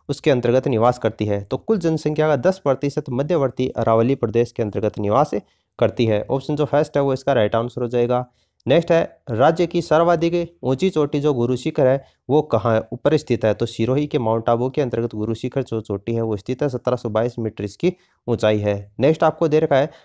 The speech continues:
राजस्थान के किस जिले के द्वारा प्रस्तावित जो मॉडल केंद्र सरकार की स्वच्छ भारत मुहिम के तहत पूरे देश में लागू होगा? तो सीकर जिले के अंतर्गत ये होगा। ऑप्शन जो आपको सेकंड दे रखा है वो इसका राइट आंसर हो जाएगा। नेक्स्ट है,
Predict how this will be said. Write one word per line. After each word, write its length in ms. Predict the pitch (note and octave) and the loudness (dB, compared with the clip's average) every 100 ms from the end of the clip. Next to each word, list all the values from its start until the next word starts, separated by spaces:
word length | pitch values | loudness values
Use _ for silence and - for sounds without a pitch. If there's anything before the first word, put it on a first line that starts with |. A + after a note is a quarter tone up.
| _ | _
राजस्थान 480 | A#2+ C#3 D#3+ F3+ E3 | 2 4 4 0 0
के 220 | E3 E3+ E3+ | 0 0 0
किस 280 | - G3 G3 | -4 -2 -2
जिले 320 | C#3 C#3+ D#3+ | 0 0 0
के 120 | E3 | 2
द्वारा 360 | C3 B2 C#3+ C#3+ _ _ B2+ | 2 4 2 -2 _ _ 0
प्रस्तावित 480 | C3 C3 C#3 E3 D#3+ | 2 4 4 2 0
जो 300 | C#3+ D3+ - | 0 0 -2
मॉडल 380 | A#2+ C3+ C#3+ F3+ | 0 2 2 2
केंद्र 340 | - D3 D3 | 0 0 0
सरकार 440 | C#3+ C#3 C#3+ B2+ C#3+ | -2 -2 2 2 2
की 180 | D3 D3 | -2 -4
स्वच्छ 440 | - D3+ D#3+ - | -2 -4 -2 -4
भारत 380 | D#3 A#2+ C3 - | 0 0 0 -2
मुहिम 400 | A#2 A2 G#2 D#3 | -2 -2 -2 -2
के 120 | D#3 D3+ | -2 -2
तहत 300 | A#2 B2 D3 D3 _ _ _ | 0 0 0 -2 _ _ _
पूरे 280 | C#3+ D#3 F#3 | 2 4 4
देश 300 | C#3+ B2+ B2 | 2 0 0
में 160 | C3 E3+ - - | -2 -2 -4 -4
लागू 380 | G#2 A2+ A2+ C3+ | 2 2 2 0
होगा? 280 | A2 A2 G#2 G2 - | 0 0 0 -2 -8
तो 60 | B2 | -8
सीकर 480 | - A2+ - D#3+ - A#2+ | -4 -2 0 -2 -4 -6
जिले 280 | A2 A#2+ | -4 -2
के 100 | B2 | -2
अंतर्गत 360 | A2+ G#2+ A2 G#2+ | -4 -4 -4 -4
ये 60 | G#2+ | -6
होगा। 240 | G#2+ C#3 - - | -2 -2 -2 -8
ऑप्शन 280 | B2 - A#2 | -10 -10 -4
जो 80 | A2+ | -4
आपको 220 | A2 A#2+ | -2 -6
सेकंड 320 | - G#2 C#3+ | -6 -6 -4
दे 140 | A#2+ A#2+ | 0 0
रखा 180 | A#2+ A2+ | 2 -2
है 140 | C3 _ _ _ | -2 _ _ _
वो 100 | C3+ | -2
इसका 200 | C#3 D3+ | 0 2
राइट 220 | C#3 G#2+ A2 | 4 4 2
आंसर 260 | A2+ A#2+ | 0 -2
हो 80 | A2+ | 0
जाएगा। 380 | A2+ A2+ A2 A2 _ _ A2 | 0 2 0 -4 _ _ 0
नेक्स्ट 320 | C3+ E3 C#3+ | 2 2 2
है, 200 | F3 | 0